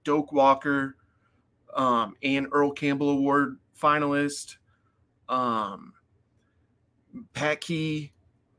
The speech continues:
uh, I think he's up and coming offensively. Um, he runs the run and shoot kind of offense. Um,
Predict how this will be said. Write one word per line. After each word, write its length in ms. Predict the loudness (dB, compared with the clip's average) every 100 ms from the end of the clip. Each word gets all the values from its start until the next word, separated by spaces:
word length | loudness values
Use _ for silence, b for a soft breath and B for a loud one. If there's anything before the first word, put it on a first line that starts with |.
| _
uh, 360 | -4 -2 -4 -8 -8 0
I 120 | 0
think 220 | 2 -2
he's 460 | -2 -4 -2 -6 -10 2
up 160 | 2 2
and 100 | -2
coming 420 | -2 -2 -4 -4
offensively. 960 | -4 -4 -4 -6 -8 -6 -4 -2 -6 -14 _ _ _ _ _ _ 0
Um, 640 | 2 4 2 0 -6 -16 _ _ _ _ -12
he 160 | -2
runs 360 | 2 4 4 2
the 160 | 0 2
run 220 | 4 2
and 140 | 0
shoot 320 | -2 -2 -2
kind 180 | -2 -2
of 100 | -2
offense. 840 | 0 0 -2 -4 -4 -4 -8 -12 -14 _ _ _ _ _ _ _
Um, 640 | 0 2 2 0 -4 -10